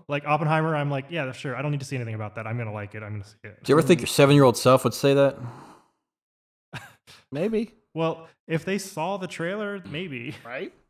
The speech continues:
Speaker 2: He just said, "I'm more
Speaker 1: That
Speaker 2: curious,
Speaker 1: trailer just
Speaker 3: If
Speaker 2: I'm more curious about Barbie than Oppenheimer."
Speaker 1: <laughs>
Speaker 2: Like, those are some
Speaker 1: I mean,
Speaker 2: extremes.
Speaker 1: that tr-,
Speaker 3: If they had
Speaker 1: the
Speaker 3: seen
Speaker 1: trailer
Speaker 3: the
Speaker 1: s-,
Speaker 3: interview
Speaker 1: specifically points out,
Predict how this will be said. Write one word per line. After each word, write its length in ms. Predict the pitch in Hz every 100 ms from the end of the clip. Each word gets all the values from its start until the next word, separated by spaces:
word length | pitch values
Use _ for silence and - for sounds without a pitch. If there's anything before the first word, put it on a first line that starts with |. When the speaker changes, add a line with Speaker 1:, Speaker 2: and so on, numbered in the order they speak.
| _ _ -
Speaker 2:
He 60 |
just 160 | 139 175
said, 120 | 170
"I'm 140 | 139 147
more 160 | 151
Speaker 1:
That 100 | 160
Speaker 2:
curious, 300 | 156 160 165
Speaker 1:
trailer 120 | 185 165
just 180 | 175
Speaker 3:
If 300 | 175 170 139 143
Speaker 2:
I'm 60 |
more 120 | 208
curious 360 | 220 185 185 180
about 280 | 165 143 117
Barbie 540 | 131 143 165 196 185 -
than 280 | 135 139 123 -
Oppenheimer." 680 | 120 143 147 160 165 170 170 175 _ _ _ _ - - -
Speaker 1:
<laughs> 80 | 160 - - - _ _ 165
Speaker 2:
Like, 300 | - - 107
those 180 | 117
are 60 | 139
some 140 | -
Speaker 1:
I 20 | 113
mean, 40 |
Speaker 2:
extremes. 340 | 185 180 98
Speaker 1:
that 160 | 190 208
tr-, 180 | - 202 - - - _ -
Speaker 3:
If 140 | 139
they 140 | 170
had 120 | 170 165
Speaker 1:
the 40 |
Speaker 3:
seen 260 | 165 165 170
Speaker 1:
trailer 480 | 190 208 214 226 -
Speaker 3:
the 180 | 143 143
Speaker 1:
s-, 80 | 151
Speaker 3:
interview 320 | 147 143 143
Speaker 1:
specifically 340 | 139 135 180
points 380 | 175 165 151 147
out, 400 | 151 127 131